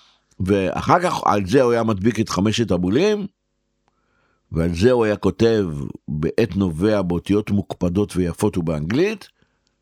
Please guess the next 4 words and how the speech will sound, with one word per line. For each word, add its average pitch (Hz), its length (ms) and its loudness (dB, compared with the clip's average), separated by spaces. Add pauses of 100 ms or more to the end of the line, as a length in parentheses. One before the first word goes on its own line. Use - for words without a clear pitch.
(120)
כתובת 151 720 0 (560)
בהודו. 76 720 -4 (1700)
אחר 147 320 2
כך, - 420 -6